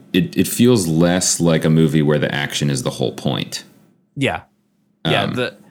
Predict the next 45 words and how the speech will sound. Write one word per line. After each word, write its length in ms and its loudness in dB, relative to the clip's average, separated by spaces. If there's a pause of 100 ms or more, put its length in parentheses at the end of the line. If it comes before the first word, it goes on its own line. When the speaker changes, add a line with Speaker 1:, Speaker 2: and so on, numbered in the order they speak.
(240)
Speaker 2:
yeah. 160 -2
His 280 -4
transformation 1300 -4
from, 720 -4 (460)
like, 460 -6
a 200 -6
mild-mannered 1120 -4
nobody 960 -6 (300)
to 480 -6
a 60 -8
somebody 840 -4 (420)
Speaker 1:
Mm-hmm. 360 0
Speaker 2:
is, 320 -14 (360)
like, 200 -8 (100)
the 100 -12
Speaker 1:
Is 100 0
the 60 -2
Speaker 2:
story 140 -2
Speaker 1:
point 160 2
Speaker 2:
of 60 -2
Speaker 1:
of 60 -4
the 60 -2
Speaker 2:
the 40 -6
Speaker 1:
movie. 120 -4
Speaker 2:
film. 200 -8
And, 120 -4
like, 140 -2
him 220 0
Speaker 1:
Yeah. 40 0
Speaker 2:
sort 200 -2
of 140 -8
respecting 460 -4
himself 520 -2
again 440 0
and 120 -6
everybody 400 -6
else 220 -4
around 320 -4
him 140 -8
respecting 560 -8
him 180 -8
again 340 -8
and 140 -10
finding, 360 -8
like, 240 -10